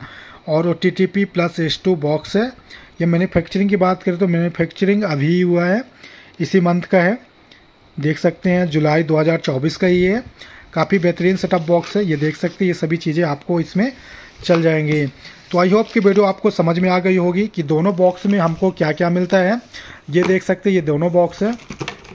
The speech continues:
दोनों box की quality आपको अलग-अलग है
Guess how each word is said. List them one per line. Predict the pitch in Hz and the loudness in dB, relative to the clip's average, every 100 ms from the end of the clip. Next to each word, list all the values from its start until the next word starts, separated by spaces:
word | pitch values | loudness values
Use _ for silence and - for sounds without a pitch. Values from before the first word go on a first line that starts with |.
| - - - - - - - - | -20 -20 -20 -20 -20 -20 -20 -4
दोनों | 156 190 196 | 0 2 2
box | 202 - | 2 0
की | 208 | -4
quality | 202 175 170 196 190 170 | 0 0 2 0 0 0
आपको | 156 156 180 | -2 0 0
अलग-अलग | 160 165 175 170 | 0 2 0 0
है | 196 | -2